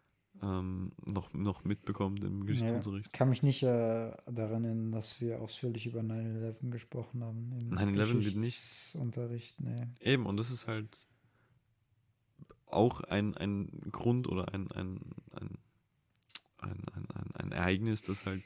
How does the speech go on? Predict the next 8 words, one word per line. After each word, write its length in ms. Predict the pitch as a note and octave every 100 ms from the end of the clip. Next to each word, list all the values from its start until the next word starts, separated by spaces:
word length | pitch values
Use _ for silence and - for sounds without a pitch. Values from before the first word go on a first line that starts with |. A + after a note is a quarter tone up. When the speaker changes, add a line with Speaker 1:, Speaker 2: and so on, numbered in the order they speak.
| -
Speaker 1:
dann 140 | G2
die 40 | G2+
folgenden 760 | G2+ G#2 A2 A2 G#2+ G#2+ G#2+ - - - _ - _ _ _
Jahre 520 | - G2 G#2+ G2 G2+
in 120 | G2+ G2+
dieser 300 | G2+ G#2 G2
Region 420 | G2 F#2+ G2+ G#2
halt 460 | G2+ G2 - -